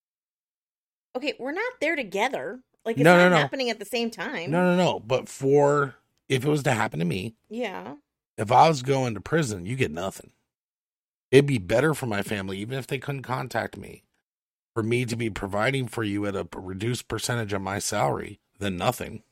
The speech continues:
Speaker 1: Oh.
Speaker 2: You know what I mean? And then when I wake up, I'm ba-, I am still myself. I haven't had any bad experiences, uh, that's given me P T S D or changing my personality.
Speaker 1: Really? You've just missed an entire decade of your life.
Speaker 2: That would upset me.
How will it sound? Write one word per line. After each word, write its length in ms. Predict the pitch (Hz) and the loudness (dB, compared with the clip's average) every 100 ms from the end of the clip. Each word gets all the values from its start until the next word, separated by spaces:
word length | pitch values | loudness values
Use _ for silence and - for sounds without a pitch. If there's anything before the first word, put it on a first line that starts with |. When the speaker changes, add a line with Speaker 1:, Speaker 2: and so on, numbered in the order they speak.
| _ _ _ _ _ _ _ _ _ _ _ _ _ - | _ _ _ _ _ _ _ _ _ _ _ _ _ -8
Speaker 1:
Oh. 720 | 294 277 247 208 180 175 160 _ _ _ _ _ _ _ _ | -4 -2 -4 -8 -12 -18 -20 _ _ _ _ _ _ _ _
Speaker 2:
You 100 | 117 | -2
know 40 | 113 | 0
what 40 | |
I 40 | |
mean? 280 | 107 110 143 - _ _ _ _ _ _ _ - | 0 -4 -6 -8 _ _ _ _ _ _ _ -8
And 140 | 110 117 | -2 2
then 200 | 147 147 | 4 4
when 100 | 127 | 2
I 80 | |
wake 280 | 117 120 110 | 2 2 2
up, 280 | 160 147 - - _ | 2 0 -2 -12 _
I'm 200 | 120 117 | -6 -4
ba-, 140 | 110 - | -4 -4
I 160 | 107 113 | -2 -2
am 160 | 117 | -2
still 240 | 113 - 123 | -4 -4 -4
myself. 600 | 127 143 123 101 120 - - | -4 -6 -6 -6 -8 -8 -2
I 60 | |
haven't 220 | 110 113 | -2 -2
had 140 | 101 117 | -4 -4
any 140 | 107 | -6
bad 260 | 98 98 107 | -4 -2 -2
experiences, 880 | 113 - 123 117 113 107 - 95 101 | -4 -10 -8 -8 -6 -8 -8 -10 -10
uh, 120 | 95 - - - _ _ _ - | -12 -14 -20 -20 _ _ _ -2
that's 220 | 107 - | -2 -2
given 260 | - 113 110 | -6 -4 -4
me 140 | 104 | -6
P 220 | - 127 | -6 -8
T 200 | 117 131 117 | -4 0 2
S 180 | 104 | 0
D 500 | - 107 107 110 107 | -2 -4 -2 -2 -4
or 180 | 101 95 | -6 -8
changing 400 | 95 - 117 113 | -6 -6 -6 -6
my 100 | 110 | -6
personality. 920 | 101 110 104 107 101 95 95 95 98 202 | -6 -6 -4 -4 -2 -2 -4 -4 -6 2
Speaker 1:
Really? 260 | 208 220 | 4 4
You've 220 | 240 226 208 | 0 -2 -2
just 220 | 214 214 | -4 -2
missed 240 | 214 202 | -4 -6
an 80 | 190 | -8
entire 380 | 175 196 175 170 | -8 -4 -4 -4
decade 440 | 160 165 - 151 | -2 -4 -2 -6
of 120 | 143 | -6
your 120 | 143 135 | -6 -10
life. 360 | 135 127 - | -8 -8 -4
Speaker 2:
That 120 | 117 131 | 2 4
would 100 | 104 | 4
upset 400 | 82 147 185 107 | 0 2 0 -2
me. 240 | 90 113 | -10 -12